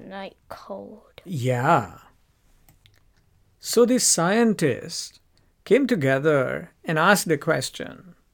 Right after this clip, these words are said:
Speaker 2: "Why do Bed-, Bedouins wear black robes in hot desert?" And that was published in one of the topmost scientific journals called Nature. And what they found was, what they did was they put this volunteer, you know, for thirty minutes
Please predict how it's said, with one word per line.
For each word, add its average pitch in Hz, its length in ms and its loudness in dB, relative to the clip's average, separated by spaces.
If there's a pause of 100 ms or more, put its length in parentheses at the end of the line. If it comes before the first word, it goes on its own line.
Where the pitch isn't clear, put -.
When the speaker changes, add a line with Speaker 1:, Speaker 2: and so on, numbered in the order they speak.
(160)
Speaker 2:
"Why 170 260 -2
do 302 180 2
Bed-, 151 400 -2
Bedouins 151 880 4 (180)
wear 180 220 4
black 151 500 -2
robes 170 320 2
in 180 120 0
hot 143 380 -4
desert?" 127 480 -6
And 165 120 0
that 170 120 4
was 196 140 4
published 165 460 -2
in 156 120 -6
one 151 120 -4
of 170 80 -6
the 160 120 -4 (140)
topmost 214 800 -2
scientific 151 720 -2 (440)
journals 147 580 2
called 143 260 -2
Nature. 139 640 -2 (920)
And 175 140 0
what 277 160 8
they 359 140 6
found 190 480 2
was, 120 280 -4
what 185 140 0
they 202 100 4
did 170 260 4
was 135 220 2
they 156 100 -2
put 170 240 -2
this 196 120 2
volunteer, 143 880 0 (260)
you 147 60 -4
know, 147 120 -4
for 147 120 -2
thirty 175 400 4
minutes - 460 -6